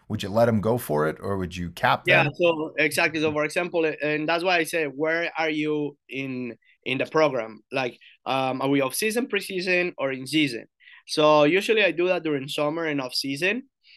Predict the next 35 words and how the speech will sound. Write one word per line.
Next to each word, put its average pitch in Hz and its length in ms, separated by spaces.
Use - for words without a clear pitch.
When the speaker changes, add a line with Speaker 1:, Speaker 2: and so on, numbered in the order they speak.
Speaker 2:
Uh, 135 420
and 147 240
then 143 560
if 143 200
the, 156 80
I 151 100
mean, 151 240
the, 139 200
the 139 120
percentage 170 680
has 143 180
to 139 60
be 143 120
really, 147 280
really 143 220
high 139 280
in 139 140
order 131 180
to - 140
tax 135 360
it, 117 160
to, 147 140
like, 135 200
target 147 360
it. - 160
So, 143 340
like, 139 220
say 143 160
fifteen, 143 380
twenty 143 200
percent 139 560
above 127 380
their 127 120
average 135 360
height. 165 240